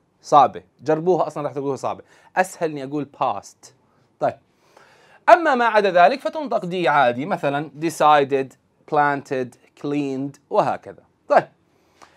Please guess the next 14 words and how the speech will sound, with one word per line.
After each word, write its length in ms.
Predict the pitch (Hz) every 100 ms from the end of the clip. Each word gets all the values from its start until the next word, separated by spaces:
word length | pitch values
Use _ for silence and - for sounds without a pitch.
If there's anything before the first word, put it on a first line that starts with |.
| _ 185
الآن 200 | 294 277
نيجي 220 | 247 214
على 180 | 190 175
صياغة 560 | 160 160 185 190 170 156
السؤال. 580 | - 135 135 113 95
كيف 300 | - 262 -
بصيغ 360 | 165 - 180 151
السؤال؟ 420 | 123 - 110 107
كيف 240 | - 233 175
بعمل 320 | 180 151 120
سؤال؟ 360 | - 104 87 - _ _ _
طيب. 140 | 226 - _ _ _ _ _ _ _ _ _ _ _ 127
جميل 440 | 135 151 165 175 - _ _ _ _ _ -
جدا. 340 | 143 101